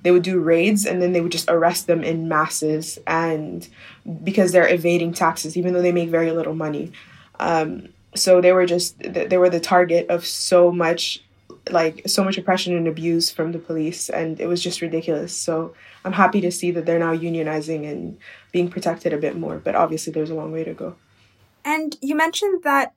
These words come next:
Speaker 2: the the mor-, morality police would sort of arrest women for even laughing too loudly. Was this, obviously, it was specifically targeted towards women, but was there a similar sort of,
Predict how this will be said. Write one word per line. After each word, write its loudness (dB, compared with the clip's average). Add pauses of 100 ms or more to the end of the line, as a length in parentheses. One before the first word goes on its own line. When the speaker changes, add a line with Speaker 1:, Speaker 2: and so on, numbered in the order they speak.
(140)
Speaker 2:
the -6 (520)
the -4
mor-, -6
morality 0
police -8
would -12
sort -6
of -8
arrest -4 (280)
women 0
for -6
even -4
laughing -2
too -8
loudly. -6 (720)
Was 4
this, -2 (880)
obviously, 4 (260)
it -4
was 4
specifically -4
targeted -2
towards -4
women, -2
but -2 (500)
was 2
there -2
a 2
similar 0
sort -2
of, 0